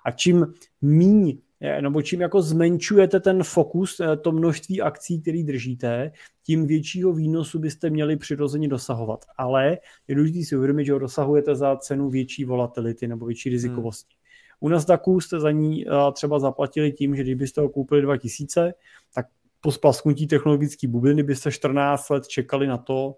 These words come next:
Speaker 1: než by se ta pozice vaše dostala zpátky na ty maxima. Dneska už byste zase byli na nějakém násobku nebo několika násobků. Otázka je, kolik investorů by to dokázalo vydržet. Takže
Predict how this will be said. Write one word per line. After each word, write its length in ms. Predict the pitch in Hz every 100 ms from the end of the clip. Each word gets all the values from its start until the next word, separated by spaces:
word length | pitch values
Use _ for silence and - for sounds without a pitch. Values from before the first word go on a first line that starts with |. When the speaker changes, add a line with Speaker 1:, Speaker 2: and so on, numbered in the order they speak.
| _
Speaker 1:
než 180 | 131 127
by 140 | 123 131
se 140 | 131
ta 120 | 135
pozice 440 | 123 117 123 - 131
vaše 420 | 123 - 131 127 _ - _ 123
dostala 360 | 117 - 127
zpátky 440 | 123 - 120 120 131
na 80 |
ty 120 | 123 127
maxima. 500 | 110 - - 113 104 _ - - _
Dneska 360 | 143 170 - 170
už 120 | 147
byste 260 | 160 156
zase 220 | 156 - 147
byli 200 | 151 147
na 280 | 123 104 _ -
nějakém 340 | 113 110 139
násobku 600 | 123 104 - 143 - 175
nebo 180 | 170 120
několika 440 | 110 - 131 127
násobků. 800 | 135 135 131 151 - 170 170 185 - - _
Otázka 440 | 127 135 131 - 139
je, 100 | 135
kolik 280 | 139 131
investorů 420 | 131 127 123 127 127
by 100 | 123
to 100 | 127
dokázalo 480 | 123 127 120 135
vydržet. 400 | 120 110 110 104 -
Takže 280 | - 110 165